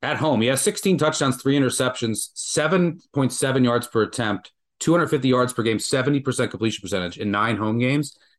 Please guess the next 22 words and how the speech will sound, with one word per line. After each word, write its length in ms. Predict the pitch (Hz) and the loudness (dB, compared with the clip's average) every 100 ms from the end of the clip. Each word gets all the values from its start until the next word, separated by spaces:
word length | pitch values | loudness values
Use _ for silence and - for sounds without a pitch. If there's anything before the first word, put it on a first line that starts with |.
| - | -6
ten 260 | 185 220 | 0 2
road 200 | 175 170 | 4 4
games, 300 | 135 117 107 | 2 0 -2
seven 300 | - 151 180 | -2 0 2
touchdowns, 420 | 156 147 - 139 - | 2 0 2 0 0
twelve 360 | - 143 143 | 0 0 0
picks, 440 | 139 127 - - - - _ _ | 0 -2 -2 -10 -10 -20 _ _
five 540 | - - 147 151 170 | -20 0 2 4 2
and 160 | 180 139 - | 2 0 -2
five 240 | 160 170 | 0 0
point 180 | - 151 | 2 2
eight 140 | 139 | 2
yards 260 | 123 127 123 | 0 -2 -2
per 140 | - | -2
attempt, 400 | 117 - 120 - - - | -2 0 -2 -4 -12 -8
a 60 | 107 | -2
hundred 400 | 135 196 202 147 | 2 4 4 4
and 40 | |
eighty 180 | 151 147 | 2 4
yards 260 | 123 117 | 4 2
per 100 | - | -2
game, 280 | 113 110 107 | -2 -2 -2